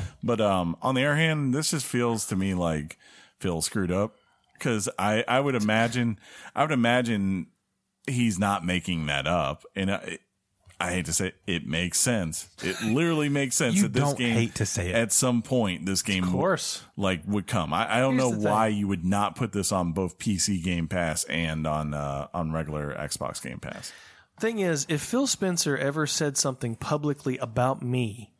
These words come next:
Speaker 3: that was inaccurate, I wouldn't correct him because I would assume that he just knows what's best for me.
Speaker 1: Mm-hmm. As you should. But
Speaker 3: Put it on Games Pass. Why? Phil Spencer said so.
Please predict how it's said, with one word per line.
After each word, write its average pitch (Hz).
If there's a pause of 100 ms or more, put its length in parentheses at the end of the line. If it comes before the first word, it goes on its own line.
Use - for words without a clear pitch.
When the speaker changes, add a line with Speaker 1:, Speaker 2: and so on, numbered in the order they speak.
(160)
Speaker 3:
that 123
was 120
inaccurate, 147 (240)
I 147
wouldn't 156
correct 139
him 101 (100)
because 143
I -
would 170
assume 165
that 143
he 151
just 139
knows 131
what's 117
best 127
for 123
me. - (180)
Speaker 1:
Mm-hmm. 135 (1300)
As 117
you 127
should. 160 (920)
But 92 (120)
Speaker 3:
Put 170
it 196
on 185
Games 170
Pass. 110
Why? 147
Phil 156
Spencer 143
said 120
so. 135